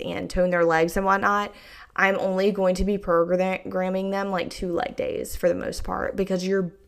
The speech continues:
body has to recover. So here's the thing. For example, if somebody's trying to grow their ass and they, they tell me, like, "All right, I wanna grow my ass. I'm willing to do, you know, five full days of booty workouts."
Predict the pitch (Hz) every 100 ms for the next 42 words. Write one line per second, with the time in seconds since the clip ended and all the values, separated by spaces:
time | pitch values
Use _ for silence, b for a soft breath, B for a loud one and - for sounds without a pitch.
0 | - 196 185 190 196 196 - 190 185 180
1 | 180 180 175 165 165 - 190 202 196 190
2 | 185 156 170 - _ _ - 208 202 196
3 | 165 160 131 113 - _ _ _ _ -
4 | - 202 214 214 226 196 196 185 175 170
5 | 170 - 190 - _ B B B B B
6 | - 185 175 175 170 165 165 165 175 -
7 | 180 180 180 180 180 175 175 - 190 185
8 | 175 175 175 170 170 165 165 - 175 175
9 | 180 175 180 175 175 175 175 180 - -
10 | - 175 165 180 175 175 175 170 170 165
11 | 165 160 160 165 - _ _ _ - -
12 | - 208 190 190 190 180 175 175 170 180
13 | 175 170 170 165 165 165 160 -